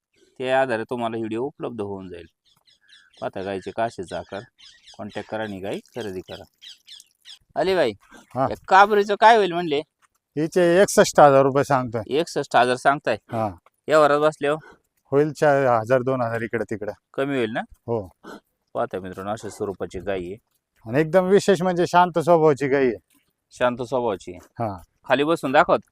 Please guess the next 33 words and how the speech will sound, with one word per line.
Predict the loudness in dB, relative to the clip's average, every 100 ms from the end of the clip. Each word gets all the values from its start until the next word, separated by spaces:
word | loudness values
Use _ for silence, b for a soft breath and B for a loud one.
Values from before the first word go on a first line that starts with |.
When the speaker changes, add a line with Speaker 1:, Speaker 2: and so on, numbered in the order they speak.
| _ -16
Speaker 2:
हो, | -6 -4 -2
मांडी | 2 6 8
घालून | 6 6 2
बसू | 0 0
का | 4 2
असंच? | 2 -4 -4 _ -4
Speaker 1:
कसं | -2 0 2
बसा, | 4 2
तुम्हाला | 0 0 0 -2
जसं | -2
योग्य | -2 2 2
वाटेल | 2 0 -6
तसं. | -10 -10 -14 _ b b _ -20 -20 -20 _ _ _ _ _ -16 -16 _ _ _ _ _ _ -20 _ _ _ _ _ _ _ _ _ _ _ _ _ -20 -20 -20 _ _ _ _ -6 -2
पाहताय | 0 0
मित्रांनो, | -2 -6 -6 -6 -10 _ -8
अली | -4 -2
बाई | 0 0
आहे, | 0 -2
गाय | 0 -2
खाली | -4 -10 -10
बसलेली | -10 -12 -14 -12
इथं. | -12 -14 -20 _ _ _ _ _ _ _ _ _ _ _ -16 -6
Speaker 2:
गाय | -2
Speaker 1:
अशा | -2
Speaker 2:
आडवी | -4 -8
Speaker 1:
स्वरूपाची | -8 -8 -8 -8
गाय | -4 -4 -4
खरेदी | -8 -6
करायची | -2 -2 -2 -4
Speaker 2:
कर. |
Speaker 1:
असेल | -4
Speaker 2:
आडवी | -4 -4
कर. | -6